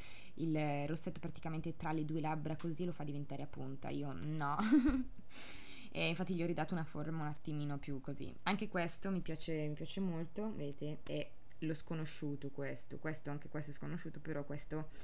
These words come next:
è quello che vi ho fatto vedere prima, scusate, perdono. Proseguendo qua ho una serie di quattro rossetti, sempre di questa famosa Color Institute,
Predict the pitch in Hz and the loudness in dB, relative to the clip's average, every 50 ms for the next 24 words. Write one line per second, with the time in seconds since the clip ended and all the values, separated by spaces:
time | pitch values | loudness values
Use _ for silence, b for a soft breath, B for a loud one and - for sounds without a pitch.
0 | B B B - 196 190 214 208 190 208 202 180 196 196 202 202 196 190 185 185 | B B B -2 2 4 6 6 6 6 4 4 4 2 2 2 4 4 2 2
1 | 180 180 185 185 180 175 180 - - - 185 180 170 160 151 147 170 156 - 147 | 2 4 4 4 4 4 4 2 0 0 0 2 4 4 4 2 2 0 0 0
2 | 147 156 143 143 139 139 135 135 B B B B B B B B B B B - | 0 0 0 0 0 0 0 0 B B B B B B B B B B B 2
3 | 311 349 - 349 302 247 240 214 202 214 214 233 240 214 185 165 165 170 170 170 | 2 2 4 4 4 4 4 4 4 2 2 2 2 2 4 4 6 6 4 4
4 | 175 175 180 180 - 196 180 - 160 165 156 180 - - 220 190 180 - - - | 2 0 0 0 0 0 2 2 2 0 0 0 0 2 2 4 4 2 0 -2
5 | - 165 156 156 156 156 185 175 - - - 165 160 160 - - - 208 180 - | -2 0 0 0 0 0 -2 -2 -2 -2 0 0 0 0 -2 -2 0 0 0 0
6 | 175 170 170 165 165 - 156 160 - 160 156 - - 147 - - 156 156 160 165 | 0 0 0 0 0 -2 -2 -2 -2 -2 -2 -2 -2 -2 -2 -2 0 0 0 0
7 | 160 - 151 - - 156 151 156 156 160 156 147 147 143 - - 175 175 175 208 | -2 -2 -2 -2 0 0 0 0 0 0 0 0 -2 -2 -2 -2 -2 0 0 0
8 | 220 220 - - 320 339 | -2 -2 -2 -2 -2 -2